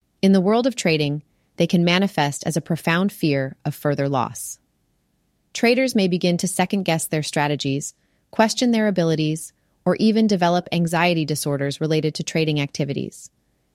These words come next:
These emotions aren't confined to novice traders either. Even seasoned professionals can find themselves gripped by fear after a substantial loss. The market is unpredictable, and the memory of a losing trade can be a haunting reminder of that unpredictability,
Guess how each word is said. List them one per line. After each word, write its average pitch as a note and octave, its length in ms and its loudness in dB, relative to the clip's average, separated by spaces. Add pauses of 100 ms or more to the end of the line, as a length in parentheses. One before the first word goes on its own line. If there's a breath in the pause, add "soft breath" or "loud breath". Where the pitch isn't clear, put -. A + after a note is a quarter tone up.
(120)
These A3 180 4
emotions G3 560 2
aren't F#3+ 240 0
confined F3 500 0
to E3 80 -2
novice D#3+ 380 -2
traders D3+ 420 -4
either. D#3 400 -4 (420 soft breath)
Even A#3+ 260 4
seasoned A3 420 2
professionals F#3 600 -2
can F3 140 -2
find F3 240 0
themselves E3 400 -4
gripped G3 360 -2
by F3 140 0
fear F3 440 0
after D#3+ 280 -4
a D#3+ 60 -2
substantial E3+ 600 -4
loss. D#3+ 520 -2 (540 soft breath)
The G3+ 80 2
market A3 300 4
is G#3 120 0
unpredictable, F3+ 760 -2 (280 soft breath)
and F#3+ 140 6
the G3 40 6
memory G#3 400 4
of G3 80 0
a F#3+ 60 2
losing G3 360 2
trade F3 340 0
can F3+ 140 -2
be F3 100 2
a E3+ 60 2
haunting G3 460 -2
reminder E3+ 500 0
of D3+ 140 -4
that - 200 -4
unpredictability, D3+ 1000 -4